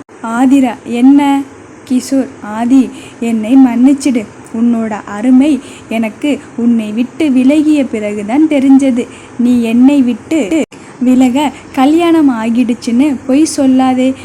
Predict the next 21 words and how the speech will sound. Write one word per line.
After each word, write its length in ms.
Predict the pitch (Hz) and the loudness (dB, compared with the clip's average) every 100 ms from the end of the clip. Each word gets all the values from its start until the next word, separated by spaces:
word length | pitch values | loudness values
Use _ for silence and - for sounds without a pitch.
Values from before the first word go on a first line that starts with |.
| - - | -10 0
ப்ளீஸ். 360 | 277 285 285 - - - | 2 2 0 -4 -18 -10
இதோ 300 | - 247 226 208 233 | -2 0 0 -4 -6
பாரு, 360 | 226 285 262 - - | -2 -2 -2 -6 -12
நான் 200 | 220 220 | -8 -4
முன்ன 440 | 220 240 269 277 247 | 0 4 4 4 2
மாதிரி 460 | 226 240 311 277 | 0 0 2 2
இல்லை. 300 | 254 254 240 - - - | 4 2 -2 -8 -20 -8
நிறைய 440 | 233 240 254 285 311 | -4 0 2 2 0
சம்பாதிக்கிறேன். 840 | 269 247 254 277 269 262 262 240 - - - | 0 2 4 2 0 0 -2 -2 -6 -16 -10
நம்ம 340 | 220 233 226 | -2 0 -2
வாழ்க்கை 640 | 214 214 254 277 320 294 214 285 - - - - | -4 -4 -2 -2 -4 -4 -2 -4 -6 -12 -20 -6
இனி 340 | 247 254 294 262 | 0 4 4 4
நல்லா 440 | 214 208 220 254 | 0 -4 -4 0
இருக்கும்." 480 | 320 269 262 285 262 - - 214 | 2 0 -2 -6 -8 -10 -16 -8
"ஆதிரா, 300 | 226 233 226 226 - 233 | -6 -4 -6 -10 -8 0
டேய் 240 | 262 214 - - | 0 0 -6 -8
பைத்தியமாடா 800 | 214 247 - 285 254 220 202 196 | -6 -4 0 2 2 2 -6 -2
நீ? 240 | 247 226 - - - - | 0 0 -2 -18 -20 -8
கண்ணு 320 | 240 262 294 | 0 4 4
தெரியலையா? 640 | 262 254 220 208 202 196 247 | 2 0 -2 -8 -8 -6 -2
இல்லை, 460 | 285 254 262 233 | 2 4 2 0